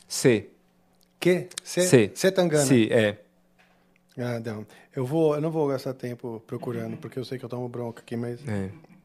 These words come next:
Speaker 2: só vou digitar rapidinho. <laughs>
Speaker 1: <laughs>
Speaker 2: C Tangana.
Speaker 1: E ele é todo chavoso, assim,
Speaker 2: Ah,
Speaker 1: tem um
Speaker 2: C,
Speaker 1: É
Speaker 2: C
Speaker 1: isso.
Speaker 2: ponto, né?
Speaker 1: C ponto
Speaker 2: C ponto
Speaker 1: Tangana.
Speaker 2: Tangana. Ah, legal.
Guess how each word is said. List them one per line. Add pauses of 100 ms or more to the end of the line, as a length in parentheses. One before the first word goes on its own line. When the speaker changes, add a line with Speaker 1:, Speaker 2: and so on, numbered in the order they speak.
(120)
Speaker 2:
só
vou
digitar
rapidinho. (140)
<laughs> (100)
Speaker 1:
<laughs>
Speaker 2:
C
Tangana.
Speaker 1:
E
ele
é
todo
chavoso,
assim,
Speaker 2:
Ah,
Speaker 1:
tem
um
Speaker 2:
C, (200)
Speaker 1:
É
Speaker 2:
C
Speaker 1:
isso.
Speaker 2:
ponto,
né? (160)
Speaker 1:
C
ponto
Speaker 2:
C
ponto
Speaker 1:
Tangana.
Speaker 2:
Tangana. (100)
Ah,
legal.